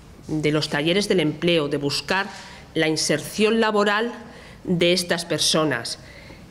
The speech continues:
En el fondo es un centro en el que se trabaja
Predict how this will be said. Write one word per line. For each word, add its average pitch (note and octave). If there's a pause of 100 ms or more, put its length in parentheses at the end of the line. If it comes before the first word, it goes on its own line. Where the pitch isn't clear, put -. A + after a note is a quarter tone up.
(680)
En -
el D#3+
fondo A3+
es A3
un G#3+
centro A#3
en A3
el F3
que E3+
se E3+
trabaja F3+